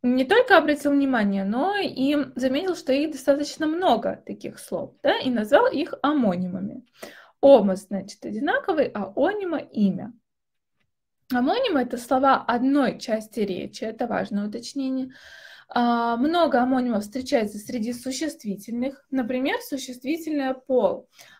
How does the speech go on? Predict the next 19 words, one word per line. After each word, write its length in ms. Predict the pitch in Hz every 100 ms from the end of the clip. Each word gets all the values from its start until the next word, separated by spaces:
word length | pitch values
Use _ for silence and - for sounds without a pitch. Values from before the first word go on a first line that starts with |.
| -
Оно 160 | 294 339
может 300 | 285 294 277
обозначать, 760 | 254 254 254 254 277 247 202 -
а, 260 | 240 233 226
как 300 | 240 240 -
нижнее 460 | 277 285 247 226 214
покрытие 600 | 240 247 262 254 226 202
в 60 |
здании 680 | - - 226 202 190 185 -
или 180 | 214 214
помещении, 880 | 226 240 247 - 370 539 571 523 _ - - - _ -
так 260 | 427 440
и 100 | 320
признаки, 680 | - 254 220 240 254 285 508
которые 420 | 330 285 262 247
отличают 600 | 202 208 214 277 208 -
мужчин 420 | 185 190 - 370 392 _ _ _ 302
и 120 | 320
женщин. 500 | 233 165 - -